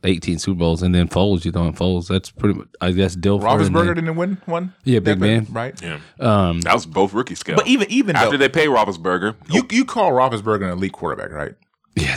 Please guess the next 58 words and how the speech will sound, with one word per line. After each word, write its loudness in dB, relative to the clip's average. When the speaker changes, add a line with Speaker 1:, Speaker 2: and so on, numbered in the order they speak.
Speaker 1:
threw, 0
threw 0
for 0
Speaker 2:
Eventually. 2
Speaker 1:
five -2
thousand 0
yards. -2
Speaker 2:
Yeah, 2
but 2
I 4
mean, 0
Speaker 1:
<laughs> -4
Speaker 2:
he 2
hasn't 2
been 0
there -2
since, -4
I -2
guess, -6
to 0
Chris's -8
point, -4
because, -6
but 4
they've 4
had -4
opportunities. -4
I'm, 0
I'm -2
not 2
gonna -2
sit -2
here 4
and 0
just -4
say -2
Speaker 3:
But 4
he, -4
but 0
w-, -8
we 2
agree -2
he's -8
still 0
an -8
elite -6
quarterback. -2
Speaker 2:
Right, 0
right. -2
Speaker 3:
Even 4
if -2
they 4
got 4
there, -6
we'd -8
say -6
he's -10
elite. -10